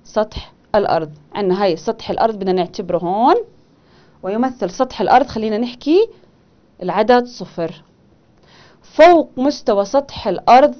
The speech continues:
عندنا خمسين طابق. تمام؟ أعداد موجبة من واحد إلى خمسين،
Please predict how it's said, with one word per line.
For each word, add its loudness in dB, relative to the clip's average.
عندنا 0
خمسين -6
طابق. 0
تمام؟ 2
أعداد 2
موجبة -2
من -4
واحد -2
إلى 4
خمسين، -8